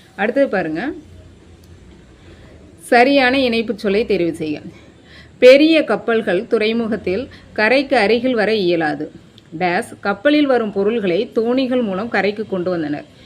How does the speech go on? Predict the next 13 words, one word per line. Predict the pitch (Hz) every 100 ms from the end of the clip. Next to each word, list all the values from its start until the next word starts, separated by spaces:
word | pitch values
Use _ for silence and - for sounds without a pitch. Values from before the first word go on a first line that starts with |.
| - - -
இப்போ | 214 233 233 269 302
இதையும் | 220 220 247 285 285
பாருங்க, | 233 185 160 165 254
இதே | 202 185 208 254
மாதிரி | 247 208 233 185
ரிஜெக்ட் | 196 196
பண்ணி | 202 196
கொண்டு | 180 160
வரலாம். | 156 185 220
அதுபோல | 175 190 233 220 202 196 - - -
உவமை | 196 226 233 226
தொகை | 190 196 208
கிடையாது. | 185 165 165 156 151 226